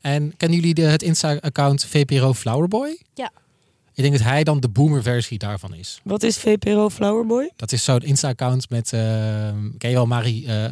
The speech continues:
Speaker 1: de haarclip van Marie Claire
Speaker 3: Ja.
Speaker 1: of Schoudertassie, maar dan, eh, met een soort van hippe, eh, alternatieve boy. En dan met van die quotes, eh, waf-, met, met van die jongens die dan altijd denken dat ze het beter weten.
Speaker 2: Ja.
Speaker 1: Een beetje zo'n alternatieve smaak hebben en, eh, altijd naar festivals gaan en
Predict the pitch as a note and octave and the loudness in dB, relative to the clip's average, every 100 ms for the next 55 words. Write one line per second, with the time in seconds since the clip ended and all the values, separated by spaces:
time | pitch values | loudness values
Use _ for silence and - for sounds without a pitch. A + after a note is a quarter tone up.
0 | B2+ A2 G#2 A2+ A2+ G2+ G2+ G2 A2+ G#2+ | -6 -4 -2 -2 -2 -2 -4 -4 4 6
1 | G2+ A2+ G#2+ - A#2 A#2 A#2 A2+ A2+ A2 | 6 4 0 -2 -2 -2 -2 -4 -2 -2
2 | A2+ A2 G#2+ - G#2 G2+ G2 G#2 G2+ A2+ | -2 -2 -6 -8 -6 -6 -6 -8 -6 -8
3 | - A2 G2+ F2+ G2+ G2 G2 - _ _ | -6 -6 -4 -4 -4 -4 -4 -8 _ _
4 | _ _ _ G#2+ G2 F#2+ F#2+ A2+ A2 A2 | _ _ _ -8 -6 -6 -8 -8 -6 -4
5 | G2+ A#2+ A2 F2+ G#2 C3 G#3 _ _ _ | -4 -2 -2 -2 -4 -4 -8 _ _ _
6 | _ _ _ G#2+ A2+ A2 B2+ A2+ - A#2 | _ _ _ -6 -4 -2 -2 -4 -2 0
7 | A2+ - - - G#2 G2+ G2+ G2+ G#2 G#2+ | 0 -2 -6 -6 -6 -4 -4 -6 -10 -16
8 | A2+ D3+ A3+ - C#3 G2+ - A#2 A#2 A2+ | -20 -20 _ -14 -4 -4 -4 -6 -2 -2
9 | A2 - A#2 G#2+ A#2 G#2+ - G#2+ G#2 A2+ | -4 -4 -2 0 0 -2 -4 -4 -4 -6
10 | A2 A2+ G#2+ G#2 G2+ G2 F#2+ F2+ F#2+ F#2+ | -8 -6 -4 -4 -6 -8 -6 -6 -6 -8
11 | F#2+ B2 G#3 _ _ _ - G3+ F#3+ A2 | -10 -10 -14 _ _ _ -18 -12 -6 -2
12 | A2 A#2+ B2 A#2 A2 B2 - - A2 A2 | -2 -2 -2 -2 -2 -2 -2 -2 -2 -2
13 | G#2+ G2+ G2+ G2+ G2 F#2 F#2+ G2 G#2+ G#2+ | -4 -4 -6 -6 -6 -6 -8 -10 -8 -6
14 | F#2+ - G#2+ G#2 G2+ G2 G2 F#2 F#2+ G2 | -6 -4 -6 -6 -8 -8 -8 -10 -12 -14
15 | F#2+ | -16